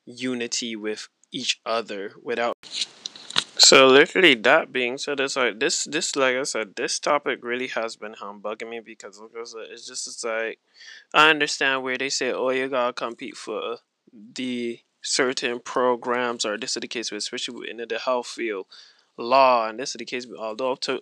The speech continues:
to me, I'm gonna be honest with you, some of this society competition, they just wanna pin people more against each other, especially when it comes to poverty,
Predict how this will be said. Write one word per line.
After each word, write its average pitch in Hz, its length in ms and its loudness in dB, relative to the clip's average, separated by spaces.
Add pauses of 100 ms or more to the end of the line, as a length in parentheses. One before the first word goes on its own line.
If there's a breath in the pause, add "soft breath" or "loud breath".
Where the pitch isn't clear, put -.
to 117 120 -12
me, 123 120 -10
I'm 120 120 -8
gonna 120 80 -12
be 113 180 -10
honest 113 320 -6
with 104 140 -14
you, 104 180 -12
some 123 240 -6
of 156 60 -2
this 151 120 2
society 123 580 0
competition, 123 760 -6
they 120 100 -4
just 123 240 -4
wanna 110 180 -4
pin 120 300 -6
people 120 320 -8
more 113 340 -4
against 110 420 -8
each 123 240 -4
other, 117 160 0
especially 120 360 -2
when 110 100 -8
it 92 80 -14
comes 117 240 -8
to - 80 -6
poverty, 131 680 -2